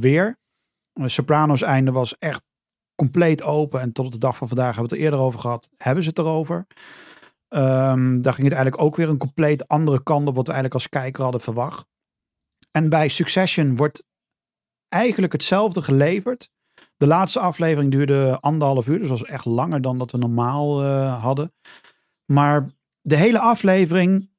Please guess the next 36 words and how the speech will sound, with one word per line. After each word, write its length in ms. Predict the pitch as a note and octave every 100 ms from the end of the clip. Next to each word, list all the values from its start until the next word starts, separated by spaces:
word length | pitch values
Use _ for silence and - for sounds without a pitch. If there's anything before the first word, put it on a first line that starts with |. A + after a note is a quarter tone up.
| _
wist 240 | - D3 -
je 60 |
niet 180 | E3 G3
waar 80 | F#3
het 80 | B2+
naartoe 280 | B2+ G#3+ -
ging. 300 | F#3 F3+ A3
En 100 | D3
op 100 | C#3
een 60 |
gegeven 200 | C#3+ D#3
moment 160 | D3+ B2+
hadden 180 | C3 C#3
de 60 |
kinderen 400 | A#2+ F3 F#3 D#3
hadden 240 | B2+ C3+ C3+
het, 220 | A#2+ -
eh, 640 | - C3 B2+ B2+ B2 B2+
ehm, 520 | B2 A#2+ A#2+ A#2+ A#2+ A#2+ A#2+ - _
die 140 | - D3+
hadden 140 | E3
het 80 | -
goed 140 | G#3 -
gemaakt 380 | F3+ F3+ E3
met 120 | D#3+ D3+
elkaar. 440 | C#3 D3+ D3+ D#3 _ _ _ _ _ _ _ -
Eh, 400 | C#3+ C3 C3+ C#3
en 320 | C3 C3 -
die 200 | - C3
had-, 220 | C3 E3
die 100 | C#3+
waren 260 | C3 E3+ F#3+
het 100 | D3+
erover 360 | D#3 D3 B2+ C3
eens 320 | D3 E3 A#2+
dat 340 | C3 C3 -